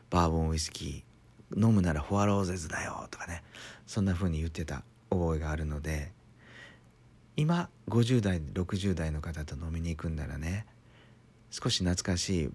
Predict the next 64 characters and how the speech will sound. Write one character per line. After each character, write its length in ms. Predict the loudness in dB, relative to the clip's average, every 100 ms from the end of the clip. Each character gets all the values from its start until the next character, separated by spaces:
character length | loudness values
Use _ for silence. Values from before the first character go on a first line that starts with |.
| 0
バ 200 | 2 4
ー 20 |
ボ 120 | 4
ン 20 |
ウ 40 | 2
イ 40 |
ス 100 | 2
キ 280 | -4 -6 -6
ー 60 | 0
飲 80 | 2
ん 60 |
で 80 | 4
み 100 | 2
た 100 | 2
ら 80 | 0
い 180 | 0 -2
い 40 |
か 160 | -4 -4
な 300 | -4 -4 -4
と 100 | -2
思 140 | -2
い 60 | 0
ま 160 | -2
す。 140 | -6 -10 -18 -20 -8 2
盛 120 | 6
り 60 |
上 60 | 6
が 80 | 6
る 60 |
か 100 | 2
も 100 | -2
し 120 | -6 -8
れ 80 |
ま 100 | -8
せ 80 | -8
ん 120 | -10 -8
ね。 200 | -8 -10 -20 -20 -20 -20 -20 -20 -20 -20 -20 -16
そ 280 | -10 -6 -4
し 100 | 0
て 80 | 0
ち 120 | 6
ょ 100 | 6
う 20 |
ど 160 | 8 8
皆 180 | 8 6
さ 160 | 4
ん 60 | 4
が 280 | 4 2 0
聞 120 | -4 0
か 160 | 2
れ 80 | 2
て、 120 | 0 -6 -8
リ 160 | -2 0
ス 140 | 2
ナ 240 | 4 6 6
ー 20 |
が 160 | 6 4
一 180 | 2
番 200 | 2 2 4
多 240 | 4 4
い 320 | 4 0 -2 -6 -10
と 80 | -4
こ 160 | 0
ろ、 220 | 2 0